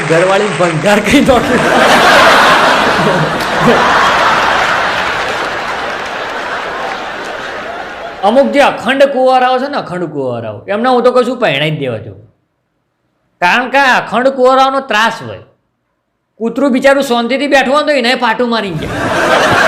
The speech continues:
એટલે પણ એને બાપરા એવું બગાડ્યું છે, એને બેહવા દે શાંતિથી. એ કોઈ થોડો તારો સંબંધ હગાઈ થતો થતો અટકાવે છે, તે એને તું પાટો મારે છે.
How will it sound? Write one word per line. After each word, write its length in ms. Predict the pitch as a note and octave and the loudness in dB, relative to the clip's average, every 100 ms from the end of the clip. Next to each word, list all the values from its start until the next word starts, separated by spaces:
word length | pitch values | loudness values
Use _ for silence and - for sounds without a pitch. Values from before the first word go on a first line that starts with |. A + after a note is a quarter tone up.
| - - - - - - - - E3 D#3 D#3 D#3 - - - - - - - - - - - - - - | 2 2 2 2 2 2 2 0 0 0 0 0 -2 -2 0 0 -2 -2 -2 -2 0 0 0 0 0 0
એટલે 200 | B3+ C4 | 2 2
પણ 240 | F#3+ D3+ | 2 2
એને 100 | E3+ | 2
બાપરા 340 | G#3+ A3 A#3+ B3 | 2 2 2 2
એવું 180 | C#4 | 2
બગાડ્યું 380 | C#4 F3 D#3 D3+ | 2 0 2 0
છે, 340 | D3+ D#3+ D#3 C#3+ | -2 -2 -2 0
એને 60 | |
બેહવા 340 | F#3+ G3 D#3 A3 | 0 0 2 2
દે 120 | C#4 | 2
શાંતિથી. 760 | C4+ C4 A#3 B3 B3+ B3 F#3+ G3+ | 2 -4 -4 -6 -8 -8 -2 0
એ 60 | |
કોઈ 180 | G#3+ A#3 | 2 -2
થોડો 280 | A3+ A#3 C#4 | 0 2 2
તારો 240 | C#4 C4 | 2 0
સંબંધ 380 | B3+ A#3 A3 B3 | 0 -2 0 0
હગાઈ 260 | G#3+ G#3+ A#3 | 0 0 -2
થતો 340 | A#3 A#3 A#3 | -2 -2 -2
થતો 240 | A3+ A3+ | -2 0
અટકાવે 440 | A3+ G#3+ G#3+ G#3+ G#3+ | 0 0 0 0 0
છે, 120 | G#3+ | -2
તે 160 | G#3+ G#3 | 0 0
એને 140 | F3+ | 0
તું 160 | G#3 F#3+ | -2 0
પાટો 280 | F3+ F3 | 0 2
મારે 300 | F#3 F#3+ F#3+ | 2 2 2
છે. 140 | - | 2